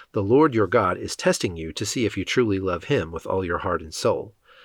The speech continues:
Serve only the Lord your God and fear him alone. Obey his commands, listen to his voice, and cling to him. The false prophets or visionaries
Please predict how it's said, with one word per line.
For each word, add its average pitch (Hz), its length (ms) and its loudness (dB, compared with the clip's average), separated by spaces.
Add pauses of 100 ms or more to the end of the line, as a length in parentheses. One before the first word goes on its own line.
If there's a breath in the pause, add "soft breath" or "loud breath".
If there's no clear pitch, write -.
Serve 139 420 4
only 139 340 2
the 98 140 -2
Lord 95 300 0
your 92 120 -2
God 98 360 -2
and 101 200 -4
fear 135 240 2
him 92 240 -2
alone. 82 440 -8 (420 loud breath)
Obey 117 280 6
his 113 200 2
commands, 113 580 -4 (300 loud breath)
listen 131 300 4
to 107 100 -2
his 90 180 -4
voice, 82 540 -6
and 101 160 -4
cling 110 320 -2
to 101 100 -4
him. 87 320 -10 (440)
The - 80 -4
false 135 240 8
prophets 113 440 4
or 95 100 0
visionaries 92 680 -2